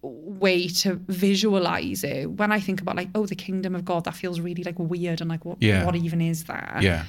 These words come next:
Speaker 2: yeah.
Speaker 1: But actually it makes it a very present reality. Like, and I think, again, j-, just, I hope this is in some way circling back to what you're saying, that you're choosing to live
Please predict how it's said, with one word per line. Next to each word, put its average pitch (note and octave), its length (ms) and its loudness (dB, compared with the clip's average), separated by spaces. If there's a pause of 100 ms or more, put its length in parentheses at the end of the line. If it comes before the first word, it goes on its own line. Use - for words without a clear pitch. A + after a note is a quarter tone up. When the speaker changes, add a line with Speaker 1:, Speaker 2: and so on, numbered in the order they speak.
(120)
Speaker 2:
yeah. G2 220 2 (220)
Speaker 1:
But G3+ 100 4
actually G3 420 2
it E3+ 80 2
makes F3+ 280 -6
it F3 100 2
a E3+ 80 2
very E3+ 400 -2
present E3+ 1160 -2 (1300)
reality. F3+ 1040 0 (960)
Like, G#3 300 2
and G3+ 120 4
I G3 40 2
think, G3 220 0
again, F#3+ 340 0
j-, - 140 -12 (100)
just, - 300 -4 (220)
I F#3+ 100 -2
hope F#3+ 300 0
this G3+ 160 0
is E3+ 100 0
in E3 100 0
some E3 200 -2
way E3+ 100 -4
circling E3+ 380 -2
back E3 200 -2
to - 120 -14
what E3 100 -2
you're E3+ 160 -2
saying, - 520 -4 (460)
that F3+ 280 0 (1160)
you're A3 120 4
choosing G#3+ 500 4
to G3 100 -2
live F#3 380 0